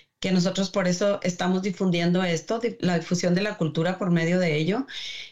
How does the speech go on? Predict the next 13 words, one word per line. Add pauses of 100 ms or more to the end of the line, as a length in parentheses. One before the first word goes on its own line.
Y
bueno,
uno
de
los
mayores
objetivos
es
enseñar
y
mantener
nuestras
tradiciones